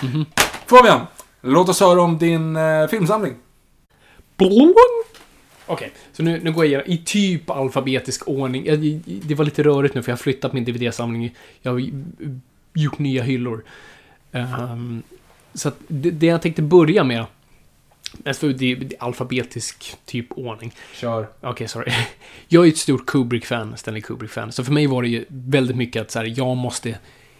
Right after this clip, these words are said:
Speaker 1: ha alla hans filmer i någon slags specialutgåva. Så
Speaker 2: Som man känner.
Speaker 1: Som man känner. Ehm, så att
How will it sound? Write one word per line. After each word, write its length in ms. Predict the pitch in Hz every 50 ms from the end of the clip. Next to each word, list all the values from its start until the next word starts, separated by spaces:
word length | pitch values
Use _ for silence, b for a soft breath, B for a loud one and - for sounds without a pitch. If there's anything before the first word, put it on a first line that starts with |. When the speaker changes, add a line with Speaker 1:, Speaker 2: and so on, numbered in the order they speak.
| b b b _ _ _ _ _ _ - -
Speaker 1:
ha 440 | - - - - 139 139 123 - - -
alla 260 | 160 147 139 139 135
hans 300 | 110 123 123 120 120 -
filmer 500 | - 131 117 117 113 113 107 107 104 110 -
i 80 | - 131
någon 340 | 131 131 123 120 127 123 120
slags 340 | - - 107 101 - - -
specialutgåva. 920 | - 131 117 - 127 113 110 107 107 - - - 123 117 107 107 - - - _ _ _ _ _ _ _ _ _ _ B B B B B B B B B B B B
Så 140 | - - 143
Speaker 2:
Som 120 | 147 139
man 380 | 131 123 120 113 110 127 131 110
känner. 360 | - 120 107 107 107 110 - -
Speaker 1:
Som 200 | - - 127 127
man 120 | 160 151
känner. 360 | 120 131 110 104 110 127 131 - - _
Ehm, 540 | - 147 143 143 143 143 143 143 143 147 - - _ _ _ _ _ _
så 140 | - - 175
att 260 | 160 170 - - -